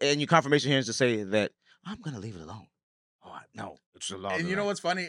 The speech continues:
Speaker 2: Uh, 'cause I, I looked at Susan Collins, uh, today. I think she was blasting. If you actually look at the exchange, they never said that they would never touch it. What they said,
Speaker 1: Oh.
Speaker 2: what they
Speaker 1: Well, when
Speaker 2: said
Speaker 1: you say it's the law of the land, what's that mean, K-,
Speaker 2: be-,
Speaker 1: A K?
Speaker 2: because it is the law of the land.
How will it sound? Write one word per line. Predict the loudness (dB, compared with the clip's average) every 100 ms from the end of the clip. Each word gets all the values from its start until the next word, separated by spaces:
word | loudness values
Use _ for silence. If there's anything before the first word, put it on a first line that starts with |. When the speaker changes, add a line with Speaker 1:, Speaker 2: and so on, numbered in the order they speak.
| -8
Speaker 2:
Uh, | -8
'cause | 0
I, | 2 2
I |
looked | 0 -2 -4
at | -6
Susan | -6 -10 -10 -8
Collins, | -6 -6 -8 -12 -16 -12
uh, | -8 -6 -8 -12 -12
today. | -8 -6
I |
think | -8 -12
she | -14
was | -14
blasting. | -8 -6 -6 -10 -14 -14 _ -20 -20 -20 _ _ _ _
If | -6
you | 0 0
actually | 0 -4
look | -6 -8 -8
at | -10
the | -8 -10 -10
exchange, | -12 -12 -10 -10 -10 -12 -14 -6
they | -4
never | -2 -4 -4
said | -6 -4 -4 -4
that | -6
they | -6
would | -8 -8
never | -8 -8 -10 -10
touch | -10 -10 -12
it. | -8
What | -6 -4
they | -4
said, | -4 0 2 0 0
Speaker 1:
Oh. | 2 2 2 -2 -2
Speaker 2:
what | 0
they | 2 6
Speaker 1:
Well, | 8
when |
Speaker 2:
said | 8
Speaker 1:
you | 10
say | 8
it's | 8
the | 8
law | 10
of | 10
the | 8
land, | 6 6
what's | 4
that | 2
mean, | 4 2
K-, | 2 2 2
Speaker 2:
be-, | 0
Speaker 1:
A | 2
K? | 2
Speaker 2:
because | 2 -2 -4
it | -4 -4
is | -6 -4
the | -6 -4
law | -2 -2
of |
the | -4
land. | -12 -14